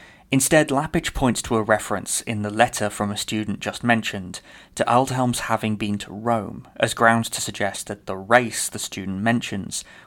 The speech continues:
was Italian rather than Irish. From this, Lapidge argues that the letter is referring to Aldhelm's education at Canterbury,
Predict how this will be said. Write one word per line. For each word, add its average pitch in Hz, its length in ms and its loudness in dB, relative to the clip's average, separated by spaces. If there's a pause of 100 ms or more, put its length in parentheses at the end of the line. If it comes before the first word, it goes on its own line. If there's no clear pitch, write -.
was 107 180 -2
Italian 104 760 -2
rather 92 320 -4
than 92 220 -10
Irish. 110 580 -2 (560)
From 113 200 2
this, 135 280 2
Lapidge 113 400 0
argues 113 500 -2
that - 140 -12
the 101 80 -4
letter 107 440 -2
is - 140 -6
referring 107 460 0
to - 100 -6
Aldhelm's 104 640 0
education 104 600 -8
at - 120 -14
Canterbury, 120 640 -8